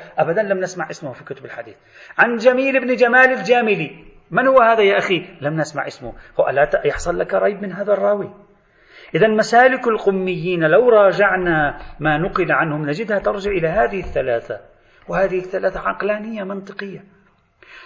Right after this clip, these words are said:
الفرق بينهم وبين غيرهم أنه في بعض الرواة، خمسة سبع رواة أساسيين، القميون كان لهم موقف ناقد منهم،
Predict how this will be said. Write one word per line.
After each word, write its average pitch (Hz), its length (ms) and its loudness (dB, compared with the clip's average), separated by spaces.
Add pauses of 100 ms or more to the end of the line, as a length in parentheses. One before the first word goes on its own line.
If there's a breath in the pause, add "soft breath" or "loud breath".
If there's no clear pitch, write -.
الفرق 269 480 4
بينهم 226 480 4
وبين 202 300 4
غيرهم 175 360 0
أنه 226 420 0
في 202 220 -6
بعض 269 380 4
الرواة، 220 680 4 (240 loud breath)
خمسة 208 480 0
سبع 294 380 4 (160)
رواة 202 400 4
أساسيين، 180 720 0
القميون 254 520 -2
كان 220 180 -2
لهم 196 300 4
موقف 190 340 0
ناقد 160 360 -2
منهم، 147 440 -8